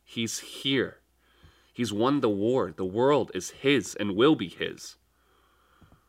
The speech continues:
We don't have to be afraid anymore of anything, even death. What would it look like to live without fear?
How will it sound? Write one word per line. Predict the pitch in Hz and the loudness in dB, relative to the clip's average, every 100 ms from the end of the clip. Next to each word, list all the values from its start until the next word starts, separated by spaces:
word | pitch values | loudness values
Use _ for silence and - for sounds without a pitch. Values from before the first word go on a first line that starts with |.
| _ - | _ 2
We | 131 | 6
don't | 165 | 6
have | 185 | 4
to | 170 | 2
be | 180 | 2
afraid | - 165 185 190 | 2 4 4 2
anymore | 82 80 - - _ _ _ _ _ - - | -4 -8 -14 -18 _ _ _ _ _ -12 -4
of | 113 | 0
anything, | 165 196 156 80 80 _ _ | 2 2 0 -8 -16 _ _
even | 139 170 175 | 2 2 2
death. | 123 95 - _ - _ _ _ _ _ _ _ _ _ _ _ _ _ _ _ _ | 0 -6 -10 _ -20 _ _ _ _ _ _ _ _ _ _ _ _ _ _ _ _
What | 151 | 2
would | 180 | 4
it | 185 | 4
look | 131 131 135 | 4 0 0
like | 104 92 - | -4 -8 -6
to | 104 | -2
live | 101 87 | -2 -2
without | 92 87 - | -6 -10 -10
fear? | - 82 - | -10 -10 -12